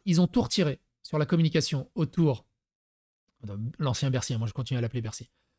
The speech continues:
Ils ont tout retiré autour de la, la billetterie. La billetterie n'est plus accessible. Donc comment ça se passe pour ceux qui ont déjà acheté des billets ? Grosse question. Et il n'y a plus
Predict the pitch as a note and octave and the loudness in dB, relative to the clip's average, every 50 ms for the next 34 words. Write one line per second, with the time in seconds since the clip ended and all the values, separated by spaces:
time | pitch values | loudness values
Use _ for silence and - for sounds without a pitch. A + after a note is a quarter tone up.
0 | _ _ - F#3+ F#3 G3+ - C#4 - - - G#3 F3 E3+ D3+ C3+ - F3 D3+ D3 | _ _ 2 6 6 6 8 6 4 6 6 4 6 6 4 4 2 2 2 2
1 | C#3 C3+ C3 C3 B2+ B2+ B2 B2 C3+ - C#3 C#3+ C#3+ B2+ B2 A#2 A#2 A#2 A2+ A#2 | 2 2 2 2 0 0 -2 -4 -6 -8 -8 -6 -4 -4 -2 -2 -4 -4 -6 -8
2 | - - C3+ C#3 C#3 C#3 D3+ C#3 - - B2 - _ _ _ - D3+ C#3+ D3+ E3+ | -8 -4 -2 0 2 2 2 0 0 -4 -14 -14 _ _ _ -4 -2 2 2 2
3 | D#3+ - - F#3+ D#3+ C3+ - F3+ E3 C#3+ - C3+ - - D3 D3 C#3+ A#2+ - _ | 2 4 4 4 4 4 4 2 2 2 2 -2 -4 -4 -4 -4 -6 -6 -8 _
4 | _ _ _ _ _ _ _ _ _ _ _ - G3 F3 C#4 E4 F4+ C4 D4 G#3+ | _ _ _ _ _ _ _ _ _ _ _ 0 2 4 4 6 6 6 4 4
5 | - D4+ - - G#3+ - A#3+ F3 - G#3+ F#3 F3 F3 F#3 E3+ - - E3 D#3+ C3+ | 4 2 2 2 2 2 2 4 6 6 6 8 8 6 6 4 4 2 2 2
6 | C#3 C#3+ D#3+ G3+ A3 _ _ _ _ _ _ _ _ _ _ _ _ _ _ _ | 4 2 2 2 0 _ _ _ _ _ _ _ _ _ _ _ _ _ _ _
7 | _ _ _ _ _ _ - - _ _ _ _ _ _ _ _ _ _ _ _ | _ _ _ _ _ _ -20 -20 _ _ _ _ _ _ _ _ _ _ _ _
8 | _ _ _ _ _ _ _ _ _ _ _ _ _ _ _ _ _ _ _ _ | _ _ _ _ _ _ _ _ _ _ _ _ _ _ _ _ _ _ _ _
9 | _ _ - C#3 C#3 D3 - - C#3+ A#2+ - F#3+ - _ _ _ _ _ _ _ | _ _ -2 0 0 0 2 0 0 -2 -2 -4 -6 _ _ _ _ _ _ _
10 | _ _ _ _ _ _ _ _ _ _ _ _ _ _ _ _ _ _ _ _ | _ _ _ _ _ _ _ _ _ _ _ _ _ _ _ _ _ _ _ _
11 | _ _ _ _ _ _ _ _ _ _ _ - - - - _ - G#3+ B3+ A#3 | _ _ _ _ _ _ _ _ _ _ _ -20 -20 -20 -6 _ 6 8 8 10
12 | A3+ A3 A3 - B3 C#4 B3 | 8 8 6 8 8 6 6